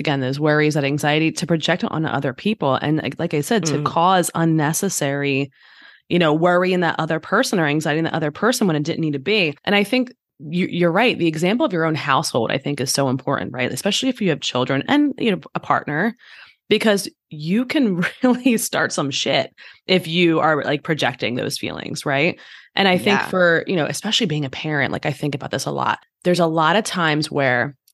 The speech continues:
Speaker 1: I have to pick and choose what I say so carefully so that I don't,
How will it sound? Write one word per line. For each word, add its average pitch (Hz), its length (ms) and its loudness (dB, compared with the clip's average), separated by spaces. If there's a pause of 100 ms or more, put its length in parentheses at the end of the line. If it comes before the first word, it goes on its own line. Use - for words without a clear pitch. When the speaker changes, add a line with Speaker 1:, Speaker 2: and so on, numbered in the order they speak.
Speaker 1:
I 160 80 0
have 156 260 2
to 160 80 0
pick 170 260 -2
and 170 140 2
choose 151 240 -2
what 143 200 -2
I 139 100 2
say 147 200 -4
so 170 280 0
carefully 123 760 -4 (420)
so 175 200 2
that 160 140 2
I 147 120 4
don't, 156 520 0